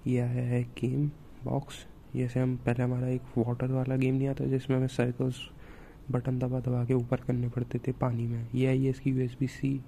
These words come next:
सी तो नहीं है, <laughs> यूएसबी चार्जिंग cable और एक aux cable, जिसे हम टीवी में connect करके भी Mario खेल सकते हैं।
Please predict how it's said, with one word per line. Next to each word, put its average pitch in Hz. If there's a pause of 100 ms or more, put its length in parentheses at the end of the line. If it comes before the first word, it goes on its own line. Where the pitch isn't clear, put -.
(140)
सी 131
तो 123
नहीं 120
है, 131 (560)
<laughs> 117
यूएसबी 123
चार्जिंग 123
cable 120 (800)
और 123
एक 131 (640)
aux -
cable, 123
जिसे 120
हम 135
टीवी 120
में 123
connect 123
करके 120
भी 120
Mario 120
खेल 110
सकते 110
हैं। 110